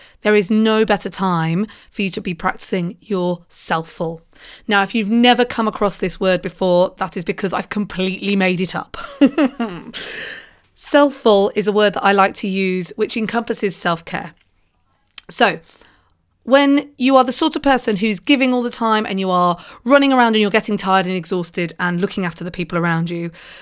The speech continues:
the word selfish just does not resonate with you. So when someone says, "Come on, you need to be selfish," I don't know about you, but I find that really hard because it means you're not thinking about other people. You're just thinking about yourself.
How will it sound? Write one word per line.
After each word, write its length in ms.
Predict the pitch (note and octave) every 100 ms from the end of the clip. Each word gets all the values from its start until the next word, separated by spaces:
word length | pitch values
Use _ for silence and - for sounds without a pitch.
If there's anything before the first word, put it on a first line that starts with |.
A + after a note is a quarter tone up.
| -
the 100 | G#3
word 280 | A#3 C4
selfish 760 | - - C4+ C4 - F#3 - - _ _ -
just 260 | F3+ F#3+ -
does 200 | A3 A3
not 160 | G3+
resonate 340 | G3 F3 F3+ F3
with 160 | E3+
you. 160 | F3 -
So 160 | -
when 100 | A3+
someone 280 | B3+ F4+ F4
says, 180 | - C#4
"Come 140 | -
on, 100 | C#4+
you 80 | B3
need 140 | B3+ B3
to 60 |
be 80 | G#3+
selfish," 720 | - - F#3 - - - - - - - - - _ _ _
I 80 | G#3
don't 160 | C4 C4+
know 60 |
about 180 | B3+ A#3+
you, 120 | A3+
but 120 | G3
I 100 | G#3+
find 280 | A3+ A3+ A3
that 100 | A3
really 200 | G#3+ G#3
hard 280 | E3 G3 F3+
because 240 | F3+ G3
it 100 | F#3+
means 360 | G#3 G3+ G3+ F3+
you're 100 | G3+
not 320 | F#3+ G3 -
thinking 400 | - G#3 F3 F#3
about 260 | F3+ F3 -
other 140 | F3+ F3
people. 340 | - E3 E3
You're 140 | E3 E3
just 280 | - B3+
thinking 280 | - G3+ F3+
about 260 | E3+ E3+ -
yourself. 480 | D#3+ - - -